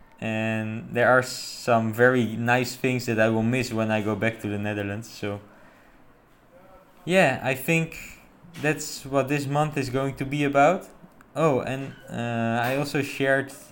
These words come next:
last week with my colleagues that I will leave, and it was a very nice, uh, or it was not a nice talk, but it was very nice to see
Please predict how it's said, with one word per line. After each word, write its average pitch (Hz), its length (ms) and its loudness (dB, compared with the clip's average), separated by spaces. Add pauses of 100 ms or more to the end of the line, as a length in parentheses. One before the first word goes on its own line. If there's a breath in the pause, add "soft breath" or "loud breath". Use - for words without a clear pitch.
(1200)
last 143 280 0
week 143 220 0
with 139 140 0
my 131 140 -2
colleagues 127 380 -2
that 120 140 -2
I 120 80 4
will 117 160 0
leave, 147 360 -2
and 117 540 -4
it 113 160 -8
was 120 320 0 (480)
a 113 100 -6
very 127 320 2
nice, 123 560 0 (1080 loud breath)
uh, 117 200 -4
or 120 400 2 (120)
it 117 100 -4
was 120 160 -2
not 127 140 0
a 127 60 0
nice 127 320 0
talk, 143 280 -4
but 123 180 0
it 127 80 -2
was 127 180 -4
very 131 240 -2
nice 127 280 -2
to - 100 -10
see 123 540 -8